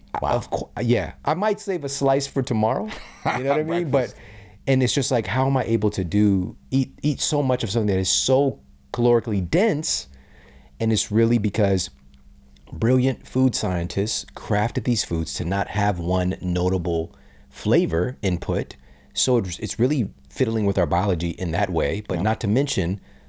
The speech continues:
Speaker 2: the other newly invented chemicals that create this desire, literally just driving us to eat more of them. And the list goes on and on. These are brilliant people. Their goal is to get you
Speaker 1: Absolutely.
Speaker 2: to eat more,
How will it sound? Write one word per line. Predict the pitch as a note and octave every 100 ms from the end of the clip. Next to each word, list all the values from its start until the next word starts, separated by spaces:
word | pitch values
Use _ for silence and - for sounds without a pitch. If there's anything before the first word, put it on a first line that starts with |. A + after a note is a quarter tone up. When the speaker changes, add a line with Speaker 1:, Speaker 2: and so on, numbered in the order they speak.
| - F2+
Speaker 2:
the | G#2
other | G#2+ G#2+ G#2 - - - - -
newly | F#2+ A#2 B2+
invented | G#2+ F#2 F#2+ F2
chemicals | F2+ D#2+ E2 F#2 A2+ - - - - - E2
that | E2 G#2 G#2 F#2+ - - - - - -
create | - A#2 G#2 A2 A#2 - - - - -
this | F#2+ G#2+ G2+
desire, | - G#2 F2+ D#2+ F#2 A#2+ F#2 - -
literally | G2 E3+ F#3+ G#2+
just | F2 F2+ F2
driving | - G2 A2 C3 A#2 F2
us | D#2 -
to | -
eat | F#2+ E2+
more | E2+ G#2
of | F#2+ C2+
them. | C2+ D#2 A2+ - - - - - - A2+
And | G#2+ F#2+
the |
list | G#2 C3 -
goes | G2+
on | F2 F2
and | E2
on. | D#2+
These | G#2+ D3
are |
brilliant | F#2+ G#2+ G#2 F2+
people. | F#2 - C#2+ - -
Their | - F2 A#2+ C#3
goal | A#2 B2+ C#3 A2
is | -
to | -
get | F#2+
you | G#2 A2+
Speaker 1:
Absolutely. | -
Speaker 2:
to | A#2+
eat | -
more, | C#3+ D3